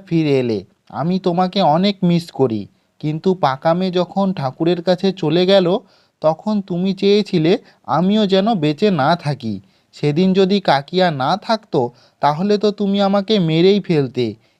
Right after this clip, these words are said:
এই জন্যই তো আমি তোমাকে এত ঘৃণা করি। কিন্তু মা, তুমি যখন আমাকে জড়িয়ে ধরেছিলে, তখন আমার এত ভালো লাগছিল কেন? মা, আমি তোমাকে আর কখনো আমার জীবনে ফিরে আসতে দেব না, কারণ তুমি আসলেই তো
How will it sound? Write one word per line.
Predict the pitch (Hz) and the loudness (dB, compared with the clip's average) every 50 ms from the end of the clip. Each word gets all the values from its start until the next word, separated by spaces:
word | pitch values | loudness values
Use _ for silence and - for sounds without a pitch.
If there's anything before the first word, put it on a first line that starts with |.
| _ _ - | _ _ -2
এই | 151 160 180 185 | 0 2 2 2
জন্যই | 170 196 208 208 208 214 220 220 | 2 0 0 2 2 2 0 0
তো | 214 226 | 0 2
আমি | 214 180 156 170 180 190 | 2 2 2 0 0 0
তোমাকে | 180 202 196 196 202 196 214 214 | 0 0 0 0 0 2 0 2
এত | 165 127 127 139 - - | 4 4 2 2 2 0
ঘৃণা | 185 165 127 127 147 143 143 131 | 0 0 0 -2 -2 0 0 0
করি। | 120 - 131 127 120 113 107 107 - _ _ _ _ - | 0 0 -2 -2 -2 -4 -6 -8 -12 _ _ _ _ -2
কিন্তু | 185 185 196 196 190 - 233 220 | 2 2 2 2 2 2 2 2
মা, | 185 147 135 139 175 240 - _ _ _ _ - | 4 4 2 2 2 0 -4 _ _ _ _ -4
তুমি | 185 180 190 208 208 | -2 0 2 0 2
যখন | 190 214 208 196 - 214 208 | 2 0 0 0 0 0 0
আমাকে | 202 196 202 202 196 - 214 185 | 2 2 0 0 0 0 0 0
জড়িয়ে | 139 147 147 151 165 185 208 196 | 0 0 0 0 2 2 2 4
ধরেছিলে, | 190 202 208 226 214 - - 196 160 160 190 247 - _ _ _ | 4 2 2 2 0 0 -2 0 2 2 2 0 -2 _ _ _
তখন | - 151 151 151 - 214 214 | 0 0 0 0 0 -2 0
আমার | 202 190 196 202 202 | 0 2 2 2 2
এত | 190 185 185 - | 2 2 2 0
ভালো | 214 202 175 135 143 151 170 190 | 0 -2 -2 -2 -2 0 2 4
লাগছিল | 202 202 196 190 - - 220 214 214 220 | 4 4 4 2 0 -4 -2 0 0 0
কেন? | 214 - 185 170 160 131 107 90 - _ _ _ _ _ - | 2 2 0 0 2 0 -2 -4 -8 _ _ _ _ _ -4
মা, | 143 151 170 190 180 | 0 2 2 2 2
আমি | 104 92 135 165 185 208 208 | 0 -2 -2 0 0 0 0
তোমাকে | 196 196 180 180 185 196 190 190 175 165 214 262 - - _ _ | 0 0 0 2 0 0 0 0 0 0 0 0 -4 -10 _ _
আর | - - 160 185 190 190 | -4 -2 0 0 0 0
কখনো | - 143 143 190 147 - - 208 208 208 | 2 2 2 2 0 -2 -4 -2 0 2
আমার | 175 147 156 170 190 196 175 | 0 2 2 2 2 0 0
জীবনে | 156 175 175 170 190 196 220 208 | -2 -2 -2 0 0 0 0 -2
ফিরে | - - 160 165 165 196 | -2 -2 0 2 4 4
আসতে | 190 180 170 - - 185 170 | 4 4 2 2 0 0 2
দেব | 147 143 131 131 135 | 2 2 2 0 0
না, | 127 113 104 - - _ _ _ _ _ | 2 0 0 0 -4 _ _ _ _ _
কারণ | - 160 170 185 214 214 202 | 0 0 2 2 2 0 -2
তুমি | - 208 202 208 214 208 | -2 -2 -2 0 0 0
আসলেই | 180 131 139 156 - - 208 208 220 226 220 | 0 0 0 -2 -4 0 2 2 2 2 2
তো | 208 196 170 190 220 | 0 2 2 2 0